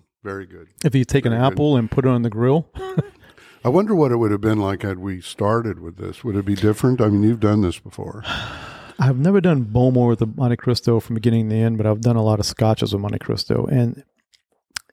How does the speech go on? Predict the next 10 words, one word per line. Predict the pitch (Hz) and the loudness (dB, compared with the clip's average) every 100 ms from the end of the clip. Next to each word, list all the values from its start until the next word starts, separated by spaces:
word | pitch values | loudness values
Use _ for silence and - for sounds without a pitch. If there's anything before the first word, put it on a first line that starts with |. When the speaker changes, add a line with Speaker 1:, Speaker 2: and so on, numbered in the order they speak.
| _ _ _ | _ _ _
Speaker 2:
<sighs> | - - - - - | -12 -12 -12 -16 -6
the | 143 | -2
problem | - 160 | 0 0
is | 127 - | 0 -4
scotch | - 120 120 - - _ | -2 -2 -2 -6 -14 _
flavors | - - 127 123 107 98 | -20 -4 0 2 0 -4
are | 101 | -4
so | - 131 123 113 107 _ _ _ _ _ _ | -2 2 2 0 -4 _ _ _ _ _ _
varied, | 101 117 147 107 95 | -2 0 2 0 -4
right? | 98 117 147 | -4 -2 -4